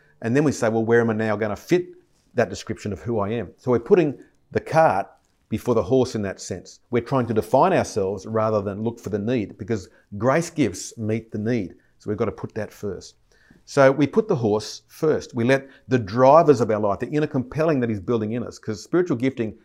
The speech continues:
will come from within. We need to let those motivations of the Spirit allow them to find their head in the context in which He's given us.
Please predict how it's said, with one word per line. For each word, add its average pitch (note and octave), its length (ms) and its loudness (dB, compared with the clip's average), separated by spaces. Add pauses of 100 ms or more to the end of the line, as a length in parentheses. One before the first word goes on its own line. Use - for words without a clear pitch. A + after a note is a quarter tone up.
(120)
will A#2 120 -4
come D#3 300 -8
from A2 380 -6 (200)
within. A2 540 -6 (340)
We A#2+ 100 -6
need A#2 120 -2
to A#2+ 100 -2
let D3+ 200 0
those B2 280 0
motivations A2 960 0
of G2 120 -6
the F#2+ 80 -10
Spirit A2+ 580 -6 (220)
allow A2 380 2
them G#2 140 -4
to G2 60 -10
find C3+ 380 -2
their A#2+ 140 0
head G#2+ 300 -4 (280)
in B2 460 0 (240)
the A2 80 -6
context A#2+ 640 -6
in G#2 160 -8
which G2+ 160 -8
He's F#2+ 100 -8
given F#2+ 240 -8
us. - 240 -20